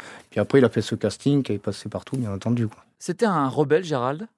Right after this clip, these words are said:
Speaker 1: Cani-, rebelle, peut-être pas, mais ouais, volcanique, quoi. Gérald, ouais, il a même pas peur, lui. Ça passe ou ça casse, quoi. Il était plein de conneries, Gérald, dans, dans la vie.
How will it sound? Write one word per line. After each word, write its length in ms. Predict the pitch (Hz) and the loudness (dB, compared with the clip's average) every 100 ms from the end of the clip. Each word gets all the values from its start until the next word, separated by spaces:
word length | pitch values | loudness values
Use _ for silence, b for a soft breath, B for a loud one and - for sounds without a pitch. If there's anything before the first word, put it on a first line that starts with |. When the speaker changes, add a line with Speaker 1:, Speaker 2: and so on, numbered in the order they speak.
| _ _ - | _ _ -4
Speaker 1:
Cani-, 180 | 120 123 | -2 4
rebelle, 360 | 135 143 156 | 6 8 6
peut-être 260 | - 131 - | 4 -2 0
pas, 160 | 127 | 0
mais 340 | 113 107 104 104 | 0 -2 -4 -4
ouais, 240 | 110 120 | 0 0
volcanique, 500 | 113 104 120 120 117 | 0 -2 -2 -4 -4
quoi. 120 | 101 | -8
Gérald, 300 | 92 101 120 | -8 -4 -2
ouais, 160 | 113 107 | -2 -4
il 40 | 95 | -4
a 40 | |
même 180 | 107 113 | -2 0
pas 140 | 107 | -2
peur, 220 | 131 113 | -4 -6
lui. 120 | 92 95 _ _ _ b b b | -8 -12 _ _ _ b b b
Ça 180 | - - | -4 2
passe 220 | 139 131 | 2 2
ou 60 | - | 0
ça 140 | 135 | -2
casse, 220 | 131 131 | 0 -2
quoi. 260 | - 95 107 - _ _ | -2 -6 -8 -14 _ _
Il 80 | 139 | 0
était 160 | 127 127 | 2 4
plein 120 | 123 | 4
de 60 | 117 | 4
conneries, 280 | 139 180 | 2 2
Gérald, 280 | 139 117 110 | 2 0 -2
dans, 80 | 113 | -4
dans 120 | 107 | -6
la 80 | 101 | -6
vie. 160 | 95 | -10